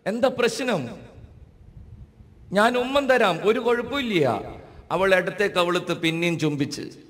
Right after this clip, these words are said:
വിതുമ്പി കരയാ ഡോക്ടർ നിന്ന്, വല്ലാത്ത കരച്ചില്. ഡോക്ടറോട് ഈ പെണ്ണ് ചോദിച്ചു, "എന്നാ പറ്റി ഡോക്ടർ? എന്തിനാ കരയണത്?" ഡോക്ടർ ഹെലനോട് പറയും,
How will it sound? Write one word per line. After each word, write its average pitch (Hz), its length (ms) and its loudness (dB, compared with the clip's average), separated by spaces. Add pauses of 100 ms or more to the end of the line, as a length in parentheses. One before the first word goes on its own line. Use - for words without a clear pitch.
(400)
വിതുമ്പി 175 840 0
കരയാ 175 340 4
ഡോക്ടർ 135 460 2
നിന്ന്, 123 340 -2
വല്ലാത്ത 190 720 2
കരച്ചില്. 160 640 -4 (760)
ഡോക്ടറോട് 156 560 4
ഈ 143 120 2
പെണ്ണ് 143 300 0
ചോദിച്ചു, 127 300 0 (300)
"എന്നാ 131 240 0
പറ്റി 120 220 0 (100)
ഡോക്ടർ? 98 260 -6 (440)
എന്തിനാ 131 240 2 (120)
കരയണത്?" 101 500 -4 (1400)
ഡോക്ടർ 120 300 2 (220)
ഹെലനോട് 120 500 2
പറയും, 95 260 -2